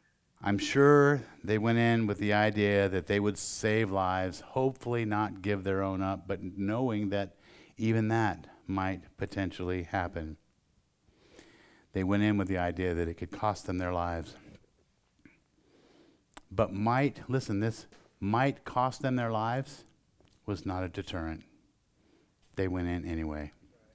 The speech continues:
Jesus knew what he was gonna do would cost him his life. He knew it. He did not go in saying, "Man,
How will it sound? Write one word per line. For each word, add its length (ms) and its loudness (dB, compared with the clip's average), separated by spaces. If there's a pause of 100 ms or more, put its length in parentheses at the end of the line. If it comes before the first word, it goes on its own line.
(1200)
Jesus 480 0
knew 440 2 (1160)
what 140 -4
he 160 0
was 160 -4
gonna 240 -4
do 320 -4 (160)
would 200 -6
cost 420 -4
him 200 -2
his 240 -4
life. 420 -10 (1040)
He 180 -2
knew 220 2
it. 260 -6 (840)
He 140 2
did 120 4
not 220 6
go 180 4
in 180 4
saying, 280 0
"Man, 160 2